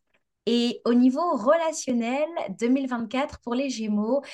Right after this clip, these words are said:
ça va être une année où il va y avoir un certain besoin de liberté qui peut ressortir et d'indépendance. Il se peut que pour les Gémeaux, les dernières années, vous avez fait beaucoup en fonction des autres.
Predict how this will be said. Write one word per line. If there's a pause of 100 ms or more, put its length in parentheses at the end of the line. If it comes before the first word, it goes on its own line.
(160)
ça
va
être
une
année
où
il
va
y
avoir
un
certain
besoin
de
liberté
qui
peut
ressortir (100)
et
d'indépendance. (400)
Il
se
peut
que
pour
les
Gémeaux,
les
dernières
années, (260)
vous
avez
fait
beaucoup
en
fonction
des
autres.